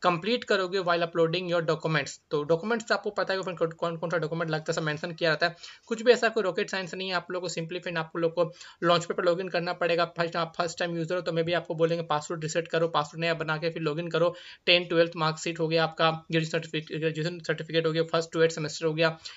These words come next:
पैन कार्ड, आधार कार्ड, ये सब आपको अपलोड करना है। That's it, step by step follow करना है और कुछ भी ऐसा कोई रॉकेट साइंस नहीं है। फिर भी अगर आप लोग को डाउट्स तो मैं बताना, मैं आप लोग के लिए जो है वीडियो बना के लेके आ जाऊंगा। तो यहाँ पर बता दूं फ्रेंड आप लोग को, अब देखो नेक्स्ट क्या डेट्स आने वाले हैं। बता दूं, बता दूं मई और जून में आप लोग के पास काफ़ी ज़्यादा डेट्स देखने को मिलेंगे।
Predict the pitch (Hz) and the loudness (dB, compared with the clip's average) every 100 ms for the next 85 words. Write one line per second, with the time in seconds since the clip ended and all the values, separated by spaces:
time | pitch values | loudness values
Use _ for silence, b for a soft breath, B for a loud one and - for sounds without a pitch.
0 | - 180 170 170 160 151 156 160 160 156 | -2 2 2 2 2 2 0 0 0 0
1 | 165 165 151 165 160 156 156 156 151 151 | -2 -2 -2 -2 0 0 0 -2 -2 0
2 | 139 - 135 156 - 170 160 151 170 165 | -2 -2 -8 -8 -2 -2 0 -2 -4 -2
3 | 147 156 156 151 160 156 175 196 196 160 | -2 0 -2 -2 -2 -4 -8 -2 0 0
4 | 165 165 156 165 160 156 156 175 175 262 | 0 0 0 0 0 -2 -2 -6 -2 -2
5 | 254 254 B B B - 175 175 180 196 | 0 -4 B B B 4 8 8 6 0
6 | 196 170 175 - 170 165 170 170 165 165 | 4 4 4 -2 -2 0 -2 -2 -2 -2
7 | 160 165 160 147 160 165 165 143 156 156 | -4 -4 -6 -4 0 0 0 -2 -4 -4
8 | 151 147 147 - 135 131 131 135 139 135 | -4 -6 -4 -2 -2 -2 -4 -6 -8 -4
9 | 175 196 170 175 190 220 214 B B B | -4 -2 0 -2 0 -4 -4 B B B
10 | 165 165 185 196 180 165 180 180 170 196 | 2 2 0 0 0 0 -2 -2 -2 -2
11 | - 190 170 180 170 156 170 156 151 160 | -2 0 2 0 0 0 0 -2 0 0
12 | 175 180 165 160 165 190 165 175 202 165 | 0 -2 -6 -2 0 0 0 0 -2 -4
13 | 180 185 175 170 175 - 151 151 190 180 | -4 -4 -4 -4 -6 0 0 0 0 0
14 | 165 165 - 160 170 165 151 139 139 | 0 0 -2 -2 -2 -2 -2 -2 -4